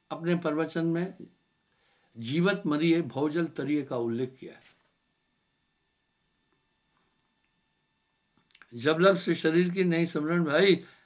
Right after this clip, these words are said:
जब तक शरीर की सुध है, मन है। संतो तन खोजे मन पाया।"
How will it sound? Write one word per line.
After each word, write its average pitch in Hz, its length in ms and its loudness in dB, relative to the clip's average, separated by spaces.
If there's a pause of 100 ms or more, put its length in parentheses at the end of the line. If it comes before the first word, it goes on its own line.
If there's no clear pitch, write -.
(320)
जब 131 260 -4
तक 160 120 -2
शरीर 156 340 -2
की 175 140 -4
सुध 160 260 -2
है, 185 100 2
मन 156 220 0
है। 131 340 -6 (1000)
संतो 180 480 2
तन 190 260 0
खोजे 185 300 2
मन 190 240 2
पाया।" 185 560 4